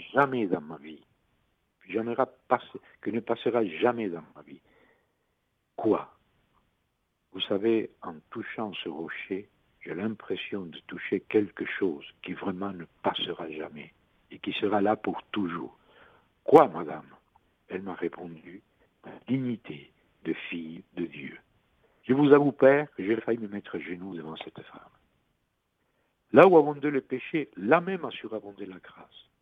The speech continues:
Et ça, dans l'Évangile, nous le trouvons à plusieurs reprises dans certains dialogues entre Jésus et les personnes qu'il a pu rencontrer, par exemple la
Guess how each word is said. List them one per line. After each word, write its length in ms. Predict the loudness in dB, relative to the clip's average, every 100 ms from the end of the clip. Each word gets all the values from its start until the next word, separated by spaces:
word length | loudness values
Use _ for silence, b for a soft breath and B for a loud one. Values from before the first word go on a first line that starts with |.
| _
Et 60 | -16 4
ça, 180 | 6 6
dans 80 |
l'Évangile, 540 | 4 2 -2 -6 -8 -8
nous 200 | -8 -10
le 60 |
trouvons 400 | -10 -6 -4 -4 B B B
à 60 | -10
plusieurs 380 | -8 2 4 6
reprises 420 | 4 4 -4 -2
dans 140 | -4
certains 360 | -2 -6 -4 -8
dialogues 560 | 0 0 4 2 0 -10 _ _ _ _ _ _ -20 _
entre 260 | -20 -10 -8
Jésus 540 | -2 -2 0 -2 -2
et 20 | -2
les 100 | -4
personnes 640 | -6 -6 -4 -2 -2 -4 b b b -6
qu'il 160 | -2
a 60 | -2
pu 160 | -2 -2
rencontrer, 600 | -2 -4 -6 -8 -2 -2
par 180 | -2 -8
exemple 500 | -6 -2 -2 -2 -4
la 280 | -4 -6